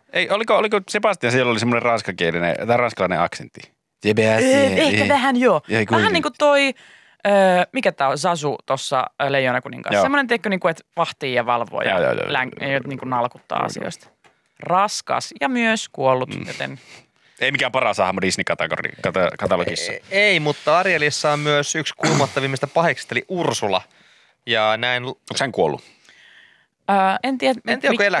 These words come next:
Speaker 3: eläkkeellä vai
Speaker 2: kuuluu nykyään.
Speaker 3: Niin, en oo hetki ollut hänen yhteydessä, mutta yhdessä
Speaker 2: Ursula.
Speaker 3: pahimmista lapsen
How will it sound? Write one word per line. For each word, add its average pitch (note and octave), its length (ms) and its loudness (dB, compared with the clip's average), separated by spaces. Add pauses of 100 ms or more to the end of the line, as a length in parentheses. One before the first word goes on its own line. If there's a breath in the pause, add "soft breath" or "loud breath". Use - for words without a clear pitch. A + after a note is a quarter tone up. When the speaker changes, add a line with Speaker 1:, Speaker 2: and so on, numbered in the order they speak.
Speaker 3:
eläkkeellä G3 300 0
vai G#3 140 4
Speaker 2:
kuuluu E3 240 4
nykyään. D3 440 -2
Speaker 3:
Niin, A#2 300 2 (140)
en D3 140 -2
oo D#3 40 0
hetki D#3+ 280 0
ollut C3+ 180 2
hänen C3 220 0
yhteydessä, A#2 480 -2
mutta A#2+ 320 -2 (760 soft breath)
yhdessä D#3 300 2
Speaker 2:
Ursula. G3+ 140 4
Speaker 3:
pahimmista D3 420 0
lapsen D3 340 0